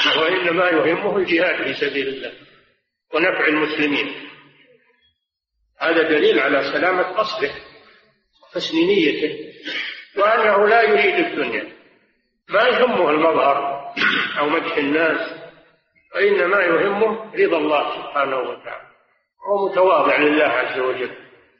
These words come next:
إن كان في الساقة كان في الساقة، وإن كان في الحراسة كان في الحراسة، أينما يضعه أميره يمتثل،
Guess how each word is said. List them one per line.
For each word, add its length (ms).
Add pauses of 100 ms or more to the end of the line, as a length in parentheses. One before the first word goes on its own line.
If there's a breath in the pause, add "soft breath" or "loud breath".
(400)
إن 160
كان 440 (500)
في 60
الساقة 640
كان 360
في 60
الساقة، 480
وإن 240
كان 200
في 260
الحراسة 560 (280)
كان 180
في 220
الحراسة، 460 (240)
أينما 440
يضعه 640 (840)
أميره 800 (320)
يمتثل، 720